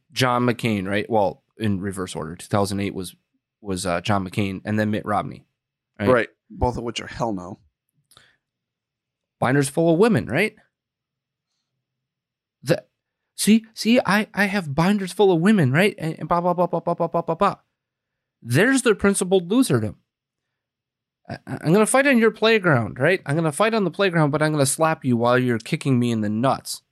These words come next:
Speaker 1: Right?
Speaker 2: Right.
Speaker 1: Eh, eh, that, that's basically the, the argument. But as Josh Hammer ends this article stating this,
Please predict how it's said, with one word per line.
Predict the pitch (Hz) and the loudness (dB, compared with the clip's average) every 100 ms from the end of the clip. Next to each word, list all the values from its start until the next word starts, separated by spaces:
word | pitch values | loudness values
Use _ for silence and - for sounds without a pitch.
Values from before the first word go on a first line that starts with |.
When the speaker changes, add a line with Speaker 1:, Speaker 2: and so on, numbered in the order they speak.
| _ _ _ _ _ _ _ _ _ _ _ _ | _ _ _ _ _ _ _ _ _ _ _ _
Speaker 1:
Right? | 123 123 175 _ _ _ _ _ _ - | 0 0 0 _ _ _ _ _ _ -10
Speaker 2:
Right. | 127 - - - _ _ _ _ _ _ _ _ _ _ _ _ _ - | -6 -4 -6 -14 _ _ _ _ _ _ _ _ _ _ _ _ _ -10
Speaker 1:
Eh, | 131 - | -6 -2
eh, | 180 - - _ _ _ _ _ _ | -2 -4 -18 _ _ _ _ _ _
that, | 143 - _ | -2 -2 _
that's | 147 156 151 - | -2 0 0 -2
basically | 131 165 226 - 160 151 | 0 2 2 0 0 2
the, | 139 - | 2 0
the | 127 | 0
argument. | 147 160 123 - - _ _ _ _ _ _ _ _ - | 0 0 -4 -12 -16 _ _ _ _ _ _ _ _ -2
But | 156 165 | 2 4
as | 214 240 - | 4 2 -4
Josh | 147 165 170 | -4 -2 0
Hammer | 175 165 143 | 2 2 2
ends | 131 135 | 2 0
this | 120 143 | 0 2
article | 220 196 113 | 2 0 -4
stating | 110 - 120 117 117 113 _ _ _ _ | -6 -4 -2 0 -2 -6 _ _ _ _
this, | - 139 190 - | -4 0 0 -4